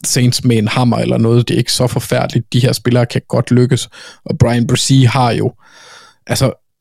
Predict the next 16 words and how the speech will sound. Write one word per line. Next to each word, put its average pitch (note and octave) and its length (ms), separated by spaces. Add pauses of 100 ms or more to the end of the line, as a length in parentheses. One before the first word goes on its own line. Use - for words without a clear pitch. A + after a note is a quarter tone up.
han, D3 260
han B2+ 240
har B2 140
været A#2+ 200
igennem B2 320
rigtig A#2+ 420
meget, A2 320
som A#2+ 200
også - 220
kan - 200
påvirke, A#2 640
øh, A2+ 260
hans A2+ 280
manglende A#2 380
præstationer. B2 600
Kan, A#2+ 240